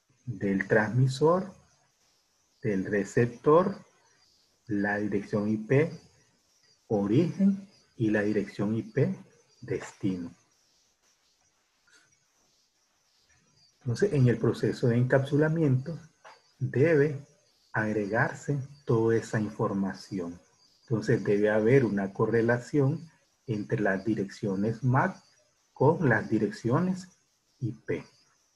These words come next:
En este caso, si la P C uno necesita enviar tráfico hacia la P C dos, entonces debe agregar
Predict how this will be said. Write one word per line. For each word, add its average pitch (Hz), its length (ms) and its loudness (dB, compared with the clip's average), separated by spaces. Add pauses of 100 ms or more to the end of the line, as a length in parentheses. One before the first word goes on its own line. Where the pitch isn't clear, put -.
(760)
En 104 180 -8
este 127 280 -6
caso, 139 460 0 (720)
si - 320 -4
la 107 240 0
P 104 120 -2
C 123 540 0 (800)
uno 113 500 2 (680)
necesita 104 880 -4
enviar 113 680 0 (480)
tráfico 110 760 -4
hacia 104 300 -4
la 98 220 -4
P - 120 -4
C 92 300 -6
dos, 135 480 -2 (480)
entonces 110 540 -2
debe 95 280 -2
agregar 107 760 0